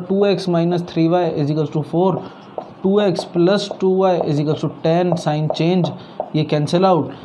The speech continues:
ये रह गया माइनस फ़ाइव वाई, ये आ गया माइनस का सिक्स, माइनस से माइनस कैंसिल आउट, तो वाई की वैल्यू आ गई सिक्स by five। ये वाई की वैल्यू मेरे पास आ चुकी है सिक्स by five। इस वाई की वैल्यू को पुट कर दूंगा इक्वेशन नंबर वन, टू या थ्री में, जिसमें भी आप रखना चाहें,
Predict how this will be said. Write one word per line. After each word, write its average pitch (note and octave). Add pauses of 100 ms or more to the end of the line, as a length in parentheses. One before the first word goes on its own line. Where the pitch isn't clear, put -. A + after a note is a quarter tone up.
(120)
ये E3+
रह D#3+
गया D3+
माइनस D3+
फ़ाइव E3+
वाई, F3
ये D#3
आ D3+
गया D3
माइनस D3+
का E3
सिक्स, F3
माइनस D#3
से D#3
माइनस D3+
कैंसिल F3+
आउट, F3
तो D#3+
वाई C3+
की D3+
वैल्यू D3
आ C3
गई E3
सिक्स C#3
by D3+ (120)
five। G3+ (540)
ये F3+
वाई F#3+
की A3
वैल्यू G#3+
मेरे G3+
पास F#3+
आ F3
चुकी F3
है F3
सिक्स F3
by G#3
five। G3+ (480)
इस B3
वाई A3
की A#3+
वैल्यू A3+
को A3
पुट G#3
कर G#3+
दूंगा G#3+
इक्वेशन G3
नंबर G3
वन, G3+
टू G3
या G3
थ्री F#3+
में, G3+
जिसमें E3+
भी G3+
आप F#3
रखना F3+
चाहें, G3+